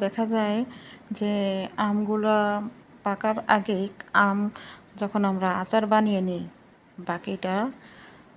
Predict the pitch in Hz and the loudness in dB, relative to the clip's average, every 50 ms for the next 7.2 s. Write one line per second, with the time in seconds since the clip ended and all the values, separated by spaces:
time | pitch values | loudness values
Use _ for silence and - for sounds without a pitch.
0 | - - - 175 185 185 185 196 185 - 185 185 190 190 - - 196 175 170 180 | -18 -8 -2 0 0 0 0 -4 -2 0 0 0 0 -4 -4 -2 -2 -2 0 0
1 | 185 175 - 196 190 190 185 175 170 170 170 - 190 - 214 202 196 - 196 190 | -2 -2 -4 -4 -2 -2 -2 0 -2 -4 -4 -6 -6 -4 -4 -4 -2 -2 -4 -4
2 | - 185 185 185 180 190 180 180 185 180 175 - 185 180 185 190 - - 196 196 | -2 -2 -2 -2 -2 -4 -4 -4 -6 -8 -8 -6 -6 -4 -4 -4 -4 -4 -4 -2
3 | 196 - 185 180 - 196 190 180 180 180 180 196 196 - - - - - - - | -2 -2 -4 -4 -2 -2 -2 -2 -2 -2 -2 -4 -4 -8 -12 -18 -20 -20 -20 -10
4 | - - 202 190 190 - 196 190 196 196 196 190 - - - - - - 202 196 | -2 -2 0 0 0 2 2 4 4 4 2 2 -2 -4 -12 -10 -4 0 2 2
5 | 196 196 190 202 196 202 196 196 196 190 196 180 185 196 - - - 196 - - | 2 2 2 0 0 2 2 0 0 -2 -2 -4 -4 -6 -6 -6 -8 -8 -6 -6
6 | 196 196 196 202 196 190 190 185 185 214 202 196 - - 202 196 - 202 202 190 | -4 -2 0 0 0 0 0 -4 -2 -2 -4 -4 -4 -4 -4 -2 -2 -2 -2 -2
7 | 190 - 208 202 | -2 0 0 0